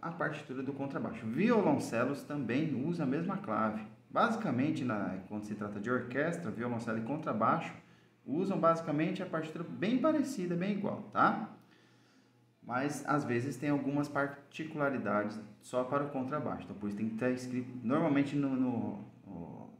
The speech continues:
na cabeçalho aqui da partitura, que nem aqui no lugar de exercício, de corda solta, estaria escrito contrabaixo. Então, é fácil de identificar,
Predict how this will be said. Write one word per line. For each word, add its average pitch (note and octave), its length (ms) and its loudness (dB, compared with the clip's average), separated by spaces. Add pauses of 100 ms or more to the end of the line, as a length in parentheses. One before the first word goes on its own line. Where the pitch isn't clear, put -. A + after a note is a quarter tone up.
(100)
na G2+ 140 -8
cabeçalho B2 680 2
aqui - 160 -4
da A2+ 80 0
partitura, A2 680 -4 (160)
que - 80 -12
nem G2+ 120 -2
aqui G2+ 120 -2
no A#2 120 0
lugar G#2 260 2
de G2 100 0
exercício, G2+ 520 -2
de - 80 -6
corda B2 260 0
solta, D#3 240 -4
estaria E3+ 260 -4
escrito E3+ 320 -6
contrabaixo. D#3 640 -4
Então, B2 100 -8
é B2+ 60 -4
fácil A2 320 -6
de A2+ 80 -2
identificar, A2+ 640 -4